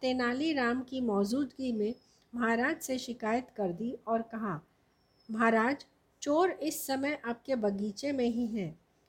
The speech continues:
यदि इजाज़त हो तो पकड़वा कर हाजिर करें।" "ठीक है, वह चोर जो कोई भी है, उसे हमारे सामने हाजिर करो," महाराज ने कहा। सभी दरबारी कुछ सैनिकों के साथ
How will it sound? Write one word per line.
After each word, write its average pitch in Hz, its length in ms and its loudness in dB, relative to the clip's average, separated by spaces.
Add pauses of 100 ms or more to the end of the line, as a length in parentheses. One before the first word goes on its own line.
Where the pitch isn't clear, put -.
(140)
यदि 233 380 2
इजाज़त 226 840 2
हो 175 180 2
तो 254 160 -6
पकड़वा 233 540 -2
कर 269 220 -4
हाजिर 220 420 0
करें।" 160 380 -6 (680)
"ठीक 440 320 0
है, 190 300 0 (220)
वह 277 120 0
चोर 254 600 0
जो 294 180 2
कोई 233 300 2
भी 214 300 -8
है, 175 180 -8 (500)
उसे 240 220 0
हमारे 254 460 0
सामने 240 400 -2
हाजिर 220 440 2
करो," 180 360 -6 (140)
महाराज 208 500 0
ने 196 80 -4
कहा। 170 320 -8 (600)
सभी 320 340 4
दरबारी 247 520 4
कुछ 277 240 -8
सैनिकों 247 520 0
के 240 200 -4
साथ 220 260 -2